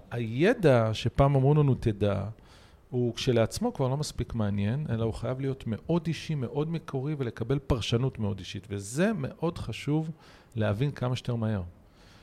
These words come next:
זאת אומרת, אם פעם היית אחראי והגיוני ומסודר ושיטתי ועקבי ועם פיפוק עצמי ובוגר וכל,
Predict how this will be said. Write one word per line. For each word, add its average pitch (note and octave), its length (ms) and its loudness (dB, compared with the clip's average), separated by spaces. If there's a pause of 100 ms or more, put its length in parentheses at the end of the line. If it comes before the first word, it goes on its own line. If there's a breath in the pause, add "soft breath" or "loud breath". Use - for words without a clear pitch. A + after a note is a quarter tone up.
זאת - 100 -6
אומרת, A#2+ 160 0
אם D3+ 160 4
פעם D3 200 4
היית C#3 220 0
אחראי B2 560 0
והגיוני A2+ 540 -2
ומסודר A2+ 680 0
ושיטתי A#2+ 800 -4
ועקבי A#2 720 -4
ועם G#2+ 300 -2
פיפוק - 500 -6
עצמי B2+ 340 -4
ובוגר A#2 720 0
וכל, A#2 220 -4